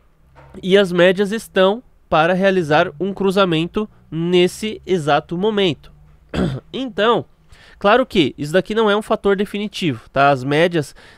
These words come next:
nesse momento, não é a única coisa que a gente vai fazer aqui pra tomar uma decisão de compra e venda em relação a Shiba Inu. É, a gente vai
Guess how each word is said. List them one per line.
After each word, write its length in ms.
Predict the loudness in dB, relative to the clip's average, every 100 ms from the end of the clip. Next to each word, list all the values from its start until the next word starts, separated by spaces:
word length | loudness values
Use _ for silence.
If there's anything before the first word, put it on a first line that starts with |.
| -12
nesse 180 | -8 -4
momento, 320 | -4 -4 -4
não 260 | -4 -2
é 200 | -2 -2
a 160 | -2 -4
única 240 | -4 -4
coisa 200 | -4 -4
que 60 | -2
a 40 |
gente 120 | -2 0
vai 100 | 0
fazer 500 | 2 0 0 0 0
aqui 300 | -2 -10 -12 _ _
pra 140 | -10
tomar 240 | -6 -6 -4
uma 140 | -6
decisão 360 | -8 -8 -6 -6
de 140 | -8
compra 500 | -2 0 0 -2 -4 -4
e 100 | -2
venda 300 | -2 0 0
em 60 |
relação 540 | 2 2 0 -2 -4 -6 -16 -2
a 160 | 0 0
Shiba 360 | -2 -4 -2
Inu. 200 | 2 0 -2 _ _ -20 -20 -20 -20 -8 0
É, 500 | 4 4 4 2 -2 -2
a 140 | 0
gente 260 | 0 -2 -2
vai 420 | 4 4 4